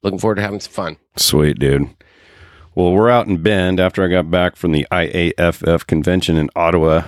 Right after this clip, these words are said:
Speaker 2: turned right around and came right out to Bend, and we're just relaxing. We're having fun. We're enjoying the city, and, uh, we're gonna head up to Elk Lake and do some swimming and some paddleboarding this afternoon. So
Speaker 1: That sounds amazing.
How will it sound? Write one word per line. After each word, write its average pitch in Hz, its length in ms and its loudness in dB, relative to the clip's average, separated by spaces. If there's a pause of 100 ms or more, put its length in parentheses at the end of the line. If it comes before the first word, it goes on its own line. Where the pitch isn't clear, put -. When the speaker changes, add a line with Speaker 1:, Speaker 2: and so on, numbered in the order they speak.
(140)
Speaker 2:
turned 90 240 0
right 80 200 2
around 80 260 2
and 73 80 -4
came 73 200 0
right 76 160 0
out 71 180 0
to - 60 -2
Bend, 71 400 0
and 67 100 -4
we're 69 100 -4
just 69 280 -4
relaxing. 78 580 0
We're 67 120 -2
having 67 240 -4
fun. 78 580 0
We're 73 80 -4
enjoying 71 360 0
the 67 80 -2
city, 78 500 0 (160)
and, 65 400 -4
uh, 65 320 -4 (200)
we're 76 100 -4
gonna 71 120 -2
head 73 160 0
up 76 120 -6
to - 120 -6
Elk 80 220 -2
Lake 85 260 0
and 71 120 -4
do 78 100 2
some 69 220 -4
swimming 98 340 2
and 87 100 0
some 69 160 -4
paddleboarding 76 540 0
this 67 160 -2
afternoon. 71 540 0 (140)
So 73 360 -2 (560)
Speaker 1:
That 98 180 -4
sounds 107 300 -2
amazing. 98 560 -2